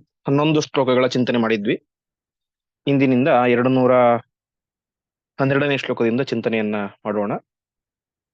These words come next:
ಹಿಂದಿನ ಪಾಠದಲ್ಲಿ ನಾವು ಕೇಳಿದಂತೆ, "ನಿತ್ಯೋತ್ಸವೋ ಭವೇತ್ತೇಷಾಂ ನಿತ್ಯಶ್ರೀಹಿ ನಿತ್ಯಮಂಗಲಂ, ಯೇಷಾಂ ಹೃದಿಸ್ಥೋ ಭಗವಾನ್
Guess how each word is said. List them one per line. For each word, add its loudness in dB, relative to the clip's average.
ಹಿಂದಿನ 0
ಪಾಠದಲ್ಲಿ 0
ನಾವು -2
ಕೇಳಿದಂತೆ, -2
"ನಿತ್ಯೋತ್ಸವೋ 0
ಭವೇತ್ತೇಷಾಂ -2
ನಿತ್ಯಶ್ರೀಹಿ -2
ನಿತ್ಯಮಂಗಲಂ, -2
ಯೇಷಾಂ 0
ಹೃದಿಸ್ಥೋ 0
ಭಗವಾನ್ 0